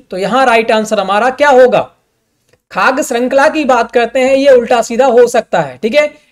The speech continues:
ये स्थायी नहीं होता, क्योंकि मनुष्य, कुछ लोग क्या होते हैं, मनुष्य शाकाहारी होते हैं सिर्फ, और कुछ मनुष्य क्या होते हैं, मांसाहारी,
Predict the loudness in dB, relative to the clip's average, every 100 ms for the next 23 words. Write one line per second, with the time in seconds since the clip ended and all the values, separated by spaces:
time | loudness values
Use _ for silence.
0 | -2 0 0 -2 0 0 -2 -8 -8 -4
1 | 0 0 0 -2 -4 -12 _ _ _ -6
2 | -4 0 0 -2 -8 _ _ _ _ _
3 | _ _ _ _ -2 0 0 0 -2 -2
4 | -4 _ _ _ _ _ -6 -4 2 2
5 | 4 4 4 2 0 -2 -6 _ -6 -2
6 | 0 2 4 4 2 _ -10 -6 0 2
7 | 2 2 2 2 4 2 2 0 0 _
8 | _ _ -6 -2 -4 -2 -2 -2 -2 0
9 | 0 0 -2 -2 -2 -2 0 0 0 -2
10 | -6